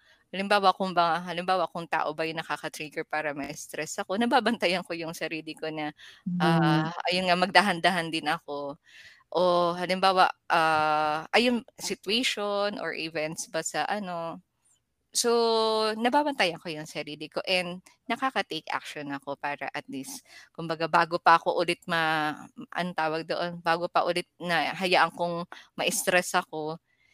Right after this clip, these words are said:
Speaker 1: eh, nakakagawa na ako ng paraan para makaiwas din. Tapos,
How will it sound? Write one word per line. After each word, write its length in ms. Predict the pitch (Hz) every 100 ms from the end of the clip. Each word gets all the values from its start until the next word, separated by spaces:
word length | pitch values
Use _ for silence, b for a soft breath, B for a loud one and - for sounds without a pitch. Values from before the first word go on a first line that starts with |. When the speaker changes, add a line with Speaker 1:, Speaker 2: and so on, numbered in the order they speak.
| _ _ _
Speaker 1:
eh, 880 | 196 190 190 185 185 185 185 185 180 190 185 _ _ _ 208
nakakagawa 580 | 214 - 220 202 180 -
na 120 | 165 160
ako 100 | 160
ng 160 | 160 160
paraan 540 | 151 151 135 143 139 151
para 220 | 160 147 151
makaiwas 760 | 147 139 - 143 - - -
din. 200 | - - - B B B B _
Tapos, 200 | 302 370